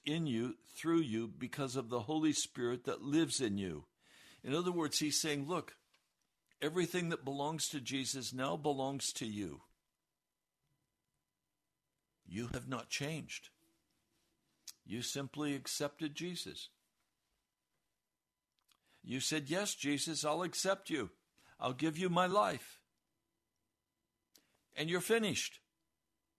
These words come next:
And now you have all of these wonderful gifts being given to you by Jesus. He gives you his righteousness. Let's be logical a moment, please. Can I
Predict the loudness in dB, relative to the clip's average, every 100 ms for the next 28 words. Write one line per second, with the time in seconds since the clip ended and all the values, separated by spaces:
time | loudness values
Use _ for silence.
0 | _ _ -20 -12 -4 -2 0 0 0 2
1 | 2 2 0 2 2 2 -2 -2 0 0
2 | 2 0 2 0 2 0 0 -2 0 0
3 | 2 2 4 2 0 -2 -2 0 2 2
4 | 0 -2 -2 -4 -6 -10 -16 -20 -20 -8
5 | -4 0 2 2 2 2 4 4 4 2
6 | 2 0 0 0 -2 -6 -8 -18 -20 _
7 | _ _ _ _ _ _ _ _ _ _
8 | _ _ _ -20 -14 -8 -6 -6 -8 -6
9 | -6 -6 -10 -10 -10 -8 -8 -8 -10 -10
10 | -8 -10 -14 -18 _ _ -20 _ _ _
11 | _ _ _ _ _ _ _ _ _ _
12 | _ _ _ _ _ _ _ _ _ -10
13 | -6 -6 -6